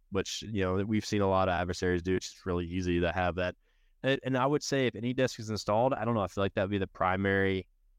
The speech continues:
um, avenue they would wanna control things 'cause they probably have a little more they could do with that. You know, you have to be savvy and kinda have some things pre-coded and staged for the Cobalt Strike interactions, or, you know, you only get the command line. So,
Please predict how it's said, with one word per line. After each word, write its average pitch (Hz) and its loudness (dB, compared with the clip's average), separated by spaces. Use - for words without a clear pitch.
um, 87 -2
avenue 107 0
they 98 2
would 98 2
wanna 98 2
control 101 -2
things 131 -2
'cause - -10
they 90 0
probably 98 2
have 101 0
a 95 -4
little 104 2
more 95 2
they 104 2
could 98 -4
do 90 0
with 113 -2
that. 147 2
You 98 -2
know, 98 2
you 98 2
have 104 0
to 101 -12
be 101 2
savvy 98 4
and 92 -4
kinda 101 0
have 98 0
some 95 -4
things 98 -4
pre-coded 98 0
and 92 -6
staged 101 2
for - -8
the 90 -4
Cobalt 98 0
Strike 104 0
interactions, 117 0
or, 90 4
you 90 0
know, 87 2
you 87 0
only 87 0
get 90 -2
the - -20
command 90 -2
line. 101 -2
So, 101 2